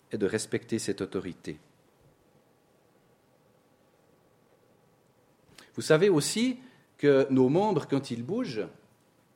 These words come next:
nos doigts, eh, ils répondent à une sollicitation de, de la tête. Donc c'est important que le membre soit relié à la tête et dépende de la tête Jésus-Christ.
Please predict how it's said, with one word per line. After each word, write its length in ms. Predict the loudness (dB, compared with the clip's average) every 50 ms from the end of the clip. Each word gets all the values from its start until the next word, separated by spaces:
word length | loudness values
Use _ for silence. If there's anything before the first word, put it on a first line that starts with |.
| _ _ _ -16
nos 180 | -14 -12 -12
doigts, 460 | -10 -6 -4 -4 -4 -4 -6 -8 -14 -20 -20 _ _ _ _ _ _ _ -8
eh, 160 | -8 -8 -8 -8
ils 120 | -10 -10
répondent 560 | -10 -10 -8 -6 -6 -4 -4 -4 -4 -6 -6 -6 -10 -20 -20 _ _ _ _ -10
à 120 | -6 -4
une 300 | -2 -2 -2 -4 -4 -6
sollicitation 880 | -4 -2 -2 0 0 -2 -6 -6 -2 0 0 0 0 -2 -2 -2 -2 0
de, 380 | 0 4 4 6 6 4 2 0 -6 -18 -20 -20 -14 0
de 120 | 2 4
la 140 | 6 6 4
tête. 520 | 2 2 2 4 4 2 0 -2 -8 -14 -16 -12 -2 0
Donc 160 | 0 0 0
c'est 180 | 0 -2 0
important 480 | 0 0 0 -2 -4 -6 -4 -4 -4 -4
que 160 | -2 -2 -2
le 200 | 0 0 0 -2
membre 560 | -2 -2 -2 -4 -4 -4 -6 -8 -10 -12 -14 -16 -18 -20 _ _ _ _ _ _ _
soit 360 | -12 -6 -4 -2 -2 -2 -4 -8
relié 560 | -6 -4 -4 -4 -4 -4 -4 -2 -2 -2 -2 -2 -4
à 80 | -4
la 120 | -4 -4 -4
tête 340 | -4 -2 -2 -2 -2 -4 -6
et 40 |
dépende 520 | -6 -4 -4 -4 -4 -6 -6 -6 -4 -4 -2
de 120 | 0 2
la 160 | 4 4 2
tête 420 | 4 4 6 6 6 4 2 -4 -8
Jésus-Christ. 840 | -4 0 0 0 0 0 -4 -4 -4 -6 -6 -6 -8 -12 -14 -18 -20